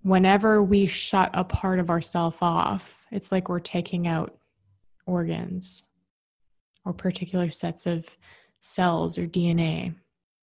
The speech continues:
Our body's still working,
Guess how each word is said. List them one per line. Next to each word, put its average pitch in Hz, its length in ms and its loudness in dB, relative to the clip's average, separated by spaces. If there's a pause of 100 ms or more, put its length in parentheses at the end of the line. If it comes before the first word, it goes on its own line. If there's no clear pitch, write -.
(1900)
Our 185 60 -6
body's 202 360 6
still 180 300 2
working, 170 720 -2